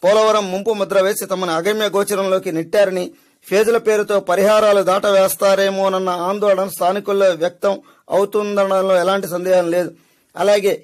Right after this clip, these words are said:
ఈ అంశంలో టీడీపీ వైఫల్యాన్ని తమకు అనుకూలంగా మలుచుకున్న వైసీపీ నిర్వాసితులందరికీ న్యాయం చేస్తామని ప్రచారం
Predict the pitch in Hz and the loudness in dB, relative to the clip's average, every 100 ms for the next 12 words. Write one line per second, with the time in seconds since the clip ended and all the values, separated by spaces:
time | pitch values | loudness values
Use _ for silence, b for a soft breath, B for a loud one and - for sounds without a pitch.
0 | _ 165 180 196 220 214 196 190 196 214 | _ -4 -4 -2 -4 -2 -2 0 -2 -2
1 | 208 196 185 190 202 202 202 208 156 B | 0 2 2 2 2 4 2 0 -6 B
2 | - 175 190 180 196 214 208 208 202 190 | -6 -6 -2 -2 0 0 0 0 0 0
3 | 185 202 - 202 190 170 - _ _ _ | 0 -4 -4 -4 -2 -4 -10 _ _ _
4 | _ _ 143 196 - 208 190 160 B _ | _ _ -2 -2 0 -4 -4 -8 B _
5 | 147 175 208 208 - 202 196 190 196 196 | -2 2 2 2 -2 -4 0 -2 0 -4
6 | 165 175 190 208 202 196 196 196 190 185 | -4 -4 -4 -4 0 0 2 0 0 -2
7 | 185 175 170 202 202 | -4 -4 0 0 0